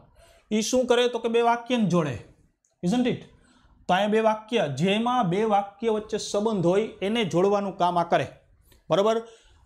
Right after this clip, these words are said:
આપણી આમાં શોર્ટકટ શું કહેતા હતા કે રિલેટિવ પ્રોનાઉન આપણને ખબર પડી ગઈ. શોર્ટકટ આપણે એવું કહેતા હતા કે ખાલી જગ્યાની પહેલા નામ, ખાલી જગ્યાની પહેલા નામ અને પછી સર્વનામ, સર્વનામ.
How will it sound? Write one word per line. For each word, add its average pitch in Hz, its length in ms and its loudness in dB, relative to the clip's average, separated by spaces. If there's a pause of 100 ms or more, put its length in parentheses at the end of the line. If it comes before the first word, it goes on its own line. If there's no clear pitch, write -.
(100)
આપણી 269 220 0
આમાં 240 260 2
શોર્ટકટ 254 420 -2
શું 285 200 -4
કહેતા 254 200 0
હતા 247 120 -2
કે 254 120 -2
રિલેટિવ 262 420 0
પ્રોનાઉન 254 340 -2
આપણને 262 300 -2
ખબર 254 240 -2
પડી 254 180 -2
ગઈ. 285 240 -4 (200)
શોર્ટકટ 240 360 -6
આપણે 262 220 -4
એવું 277 140 -2
કહેતા 254 200 -4
હતા 254 140 -4
કે 247 120 -6
ખાલી 240 320 -4
જગ્યાની 254 500 -2
પહેલા 240 500 -2 (140)
નામ, 214 280 2 (640)
ખાલી 185 160 0
જગ્યાની 233 380 0
પહેલા 226 320 0
નામ 208 280 2 (1200)
અને 196 160 0
પછી 208 500 -2
સર્વનામ, 175 640 -4 (100)
સર્વનામ. 135 480 -4